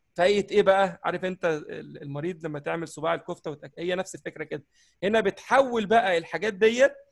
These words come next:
لحاجه بنسميها الكونتنجنسي، وتبدا تحطها على المشروع. يبقى انت عندك ريسك، الريسك ده هتعمل اكسبتنس ليه،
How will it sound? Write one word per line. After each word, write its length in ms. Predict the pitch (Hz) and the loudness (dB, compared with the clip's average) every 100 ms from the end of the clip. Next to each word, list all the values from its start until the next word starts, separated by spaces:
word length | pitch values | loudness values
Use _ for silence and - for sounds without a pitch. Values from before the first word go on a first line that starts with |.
| _ - | _ -6
لحاجه 500 | 170 220 214 240 240 | 0 0 4 4 4
بنسميها 500 | 196 180 175 190 226 | 0 0 -2 2 2
الكونتنجنسي، 1080 | 214 - 180 170 - 233 226 190 165 156 139 _ _ | 0 -2 -6 -6 -4 -2 0 -2 -4 -8 -12 _ _
وتبدا 400 | 151 151 247 233 | -8 0 2 2
تحطها 440 | 196 - - 208 202 | 0 -2 0 4 4
على 120 | 175 | 4
المشروع. 440 | 156 147 151 139 - _ _ _ _ | 0 -6 -10 -12 -14 _ _ _ _
يبقى 240 | 160 143 240 | -10 0 2
انت 380 | 262 262 262 233 _ _ - | 4 6 6 4 _ _ -2
عندك 560 | 156 226 190 151 - _ _ _ _ _ _ _ _ _ _ _ _ - | 2 2 0 -4 -6 _ _ _ _ _ _ _ _ _ _ _ _ 0
ريسك، 460 | 214 277 - _ _ _ _ - | 2 2 -2 _ _ _ _ -6
الريسك 360 | 170 226 233 202 | 0 0 0 2
ده 380 | 196 190 143 _ _ | 4 4 2 _ _
هتعمل 520 | - - 233 214 185 - | -8 0 2 2 0 -2
اكسبتنس 760 | 175 - 269 269 - 202 180 | -10 -2 0 0 0 0 0
ليه، 380 | 202 269 311 - | -4 -2 -2 -4